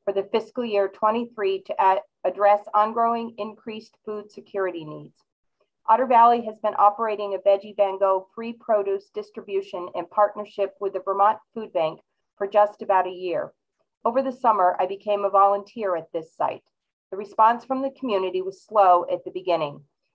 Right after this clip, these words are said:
As school reconvened in the fall, I began advertising more to the public and to the school community. Veggie Van Gogh has become a wonderful asset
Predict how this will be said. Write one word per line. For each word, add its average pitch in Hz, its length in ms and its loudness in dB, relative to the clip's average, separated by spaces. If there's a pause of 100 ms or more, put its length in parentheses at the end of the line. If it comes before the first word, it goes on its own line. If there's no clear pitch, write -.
As 196 140 -2
school 254 340 0
reconvened 233 600 -8
in 240 100 -4
the 240 160 -8
fall, 180 340 6
I 185 60 -2
began 190 420 -4
advertising 214 800 0
more 208 220 2
to - 120 -20
the 240 80 -10
public 185 480 -2
and 175 200 0
to 196 80 -12
the 196 120 -12
school 202 300 -2
community. 175 640 -10 (640)
Veggie 226 240 0
Van 226 220 2
Gogh 208 280 6
has 202 160 -4
become 208 360 0
a 190 60 -2
wonderful 220 580 0
asset 196 480 -2